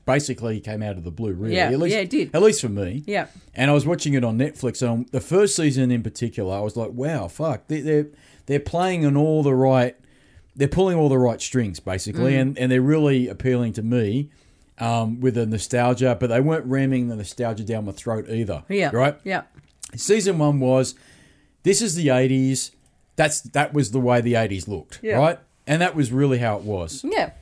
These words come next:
Speaker 1: Um, now, I'll move forward to, like,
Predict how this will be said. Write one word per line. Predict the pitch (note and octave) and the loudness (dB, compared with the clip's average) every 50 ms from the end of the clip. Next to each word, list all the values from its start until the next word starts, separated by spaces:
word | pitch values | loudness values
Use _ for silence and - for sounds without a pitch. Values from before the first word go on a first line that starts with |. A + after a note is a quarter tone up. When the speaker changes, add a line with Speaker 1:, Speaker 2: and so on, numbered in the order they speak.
| - - - - _ - | -20 -20 -20 -20 _ -8
Speaker 1:
Um, | - B2 B2+ C3 B2 A#2+ - _ - _ _ _ _ _ _ _ _ _ _ - | -4 -2 0 0 0 -2 -6 _ -20 _ _ _ _ _ _ _ _ _ _ 0
now, | C#3+ E3 E3 E3 | 2 4 4 4
I'll | D#3+ D#3 | 4 4
move | E3+ F#3 A3 A#3+ - - | 4 2 2 0 0 0
forward | F3+ F#3 F3 E3+ E3 D3+ | 0 2 2 2 0 0
to, | - D3+ | 0 0
like, | C#3+ C3+ C3 B2+ B2+ - | 2 4 4 2 2 0